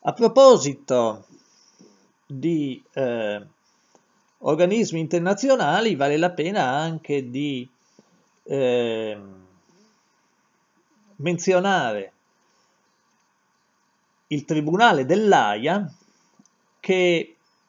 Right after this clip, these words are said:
appunto, ehm,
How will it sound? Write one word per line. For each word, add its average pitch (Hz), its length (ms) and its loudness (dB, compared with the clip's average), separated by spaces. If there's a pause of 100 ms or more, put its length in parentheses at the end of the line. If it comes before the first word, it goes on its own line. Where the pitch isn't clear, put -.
(220)
appunto, 196 1120 -2 (880)
ehm, 113 1080 -6